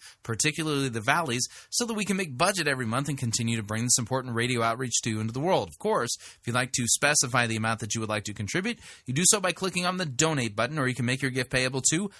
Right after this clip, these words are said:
Fighting for the Faith and then send that to Post Office Box five zero eight, Fishers, Indiana, zip code four six zero three eight. Okay, now we're gonna continue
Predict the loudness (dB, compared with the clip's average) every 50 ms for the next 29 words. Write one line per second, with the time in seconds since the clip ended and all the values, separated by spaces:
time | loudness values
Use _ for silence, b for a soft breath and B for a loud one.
0 | B B -14 -10 -4 0 2 2 4 4 2 0 0 -2 -4 -2 0 0 0 0
1 | 0 -2 -2 0 0 2 4 4 4 4 2 2 0 0 0 -4 -4 -2 -2 0
2 | 2 2 4 4 2 2 0 -2 0 2 2 2 2 2 0 B B B B B
3 | B -4 0 2 2 4 2 2 2 2 2 2 2 2 2 2 2 2 0 0
4 | 0 -2 -6 B B B B -10 -4 0 2 4 4 4 2 2 2 2 2 2
5 | 0 0 0 0 0 0 0 0 2 2 2 0 0 0 0 0 0 0 -2 -4
6 | -4 -2 -2 0 0 0 0 -2 -4 b b b 0 2 4 6 6 6 6 4
7 | 4 4 2 0 0 b b _ -4 0 2 4 4 4 4 2 2 2 2 2
8 | 2 0 -2 b b b b b -10 -6 -4 0 2 2 4 4 2 0 -2 -4
9 | -6 -4 -2 0 0 2 2 2 2 2 0 -2 -4 -2 -2 -2 0 0 0 2
10 | 2 2 2 2 2 2 2 0 -2